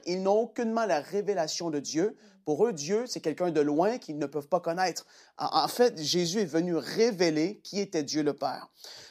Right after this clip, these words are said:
Donc là, euh, je, je, je veux vous poser quelques questions. Juste par rapport à la révélation et ce que vous avez vécu, euh, possiblement récemment ou pas dans votre vie.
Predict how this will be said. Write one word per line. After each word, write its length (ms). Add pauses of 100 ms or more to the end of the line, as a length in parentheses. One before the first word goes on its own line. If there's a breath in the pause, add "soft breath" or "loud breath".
(120)
Donc 240
là, 400
euh, 160 (260)
je, 220
je, 200
je 120
veux 80
vous 100
poser 340
quelques 360
questions. 460 (240)
Juste 180
par 120
rapport 320
à 40
la 120
révélation 520
et 60
ce 60
que 80
vous 140
avez 140
vécu, 400 (300 loud breath)
euh, 60
possiblement 800
récemment 720
ou 80
pas 340 (220 soft breath)
dans 120
votre 280
vie. 180